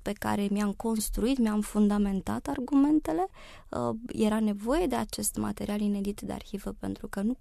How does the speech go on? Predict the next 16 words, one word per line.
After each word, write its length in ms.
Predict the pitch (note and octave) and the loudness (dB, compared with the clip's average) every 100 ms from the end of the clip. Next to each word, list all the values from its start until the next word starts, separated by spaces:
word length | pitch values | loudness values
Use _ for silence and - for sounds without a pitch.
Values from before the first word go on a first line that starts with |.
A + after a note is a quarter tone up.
| - | -4
poți 500 | A#3 G3+ - - - | -2 -2 -4 -10 -8
să 100 | F3+ | -8
povestești 640 | - F#3 F#3+ F3 - F#3 | -4 -4 -4 -6 -8 -6
și 60 | F#3 | -4
să 100 | F#3 | -4
scrii 240 | - - | -6 -4
din 160 | G#3 G3+ | -2 -2
cărți, 240 | G3 G3 | -4 -6
trebuie 240 | - - - | -8 -12 -12
să 80 | - | -8
mergi 220 | F#3+ A3+ | -6 0
în 80 | C#4 | 0
arhive 480 | C#4+ C4+ - G3+ F#3+ | 0 -2 -6 -6 -6
dacă 260 | F#3+ - - | -10 -10 -10
ești 200 | F#3+ G3 | -10 -8
istoric 440 | - F#3+ G3+ G#3 | -8 -8 -8 -10